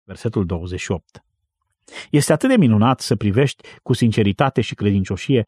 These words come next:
la lucrarea din viața noastră a Duhului Sfânt binecuvântat și să depășești zmintelile și nebuniile imaginațiilor copilărești cu privire la Duhul Sfânt binecuvântat și minunat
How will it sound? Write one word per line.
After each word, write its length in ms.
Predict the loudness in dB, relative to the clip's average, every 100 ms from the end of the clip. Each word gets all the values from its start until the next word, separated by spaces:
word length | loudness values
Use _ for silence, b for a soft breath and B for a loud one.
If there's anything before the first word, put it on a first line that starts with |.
| _ _
la 120 | 0
lucrarea 380 | 0 2 0 2
din 160 | 2 2
viața 320 | 2 0 0
noastră 360 | 0 0 0 -2
a 40 |
Duhului 300 | -2 0 0
Sfânt 300 | -2 -2 0
binecuvântat 800 | 2 0 -2 -6 -4 -2 -4 -6 B B B B
și 140 | -2 0
să 140 | 2
depășești 640 | 2 2 0 2 0 2 0
zmintelile 720 | 2 2 4 2 4 4 2
și 160 | 2
nebuniile 720 | 0 2 2 2 2 2 2 -2 B
imaginațiilor 800 | 0 2 2 2 2 2 0 -2
copilărești 680 | 0 -2 0 0 2 0 -6 B -8
cu 100 | 0
privire 280 | 2 4
la 100 | 2
Duhul 240 | 2 2 0
Sfânt 240 | 0 0
binecuvântat 640 | 2 2 0 -2 0 -2 -2
și 120 | 0
minunat 540 | 2 2 2 0 -6